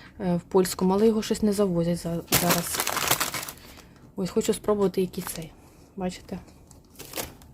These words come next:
Так. Ну, це по класиці, це я вже не раз показувала, плавлені сирочки,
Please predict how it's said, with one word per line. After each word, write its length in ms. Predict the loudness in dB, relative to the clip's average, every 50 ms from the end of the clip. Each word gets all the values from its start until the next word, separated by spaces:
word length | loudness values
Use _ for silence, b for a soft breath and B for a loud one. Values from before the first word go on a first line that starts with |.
| -20 -14
Так. 320 | -12 -12 -12 -12 -14 -18 -20 B B B B B B B B B B B -20 _ _ -20 -20 -20 -20 -20 -20 -20 -20 -20 -20 -20 -20 -20 -20 -20 -20 -20 -20 -20 -20 -20 -20 -20 -18 -18 -20 -20 -20 -20 -20 -20 -20 -20 -20 -20 -20 -20 -20 -20 -20 -20 -20 _ _ b b b b b -4 0
Ну, 120 | 0 2
це 140 | 2 2 0
по 120 | 0 -2 -2
класиці, 540 | 0 2 2 2 2 0 -4 -4 -4 -4
це 180 | 0 2 4 4
я 60 | 4
вже 140 | 4 4 2
не 140 | 2 2 2
раз 180 | 2 0 -2
показувала, 480 | -4 -10 -4 0 0 0 2 2 0 0
плавлені 460 | 0 0 0 2 2 2 2 2 0
сирочки, 580 | 0 -2 0 2 2 2 2 0 -4 -6 -8